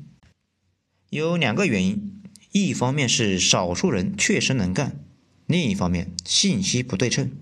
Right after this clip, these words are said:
有人会利用大多数人的预期来制造黑天鹅，然后收割韭菜。他说的这种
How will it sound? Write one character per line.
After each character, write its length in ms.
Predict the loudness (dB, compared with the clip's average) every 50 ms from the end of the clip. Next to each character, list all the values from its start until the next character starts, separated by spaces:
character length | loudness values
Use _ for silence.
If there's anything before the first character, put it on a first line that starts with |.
| -18 -20 -20 _ -20 -20 -20 -20 -20 -20 -20 -20 _ _ _ _ _ _ _ _
有 220 | 0 0 2 2 2
人 380 | 2 2 0 0 -2 -8 -8 -10
会 180 | -2 0 0 2
利 140 | 2 2 2
用 260 | 2 2 0 0 0
大 320 | 0 0 -2 -2 -2 -2
多 160 | 0 0 0 0
数 140 | 2 0
人 140 | 0 2 2
的 120 | 0 0 0
预 160 | 0 0 2
期 380 | 2 2 2 2 -2 -2 -6 -8 -2
来 160 | 0 0 0
制 220 | 2 0 0 0
造 140 | 0 0 -2
黑 240 | -2 -2 -2 0 2
天 200 | 2 0 0 0
鹅， 260 | 0 0 0 -2 -4 -8 -14 -20 -20 -20 -16 -6
然 240 | -2 0 0 2 2
后 320 | 0 0 -2 -2 -6 -12 -18 -10 -6
收 260 | -2 0 0 0 2
割 180 | 0 0 0 0
韭 120 | -2 -4
菜。 280 | -6 -6 -6 -8 -8 -10 -18 -20 _ _ _ _ _ _ _ -20 -20 -20 _ _ _ _
他 220 | -4 -2 0 0 0
说 180 | 2 0 0
的 100 | 0 2
这 140 | 2 2 2
种 240 | 2 0 -2 -2 -8